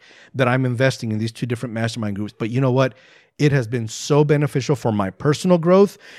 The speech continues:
and for my ministerial growth for my church. It's been beneficial to my church as well. I, I wouldn't trade my mastermind. I mean, I,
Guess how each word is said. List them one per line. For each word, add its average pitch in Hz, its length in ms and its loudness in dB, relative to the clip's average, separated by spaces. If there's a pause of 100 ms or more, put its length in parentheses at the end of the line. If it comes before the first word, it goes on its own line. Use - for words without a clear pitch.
(140)
and 139 160 2
for 147 160 -2
my 123 120 -2
ministerial 135 640 -2
growth 104 240 -8
for - 80 -10
my 113 140 -4
church. 127 400 -4
It's 107 80 -12
been 123 160 -2
beneficial 120 500 -4
to - 80 -10
my 110 140 -4
church 110 280 -8
as 101 120 -8
well. 120 320 0 (320)
I, 127 180 -4
I 127 80 2
wouldn't 131 360 2
trade 123 200 -4
my 113 120 -4
mastermind. 101 520 -4
I 98 60 -10
mean, 117 120 -6
I, 113 140 -8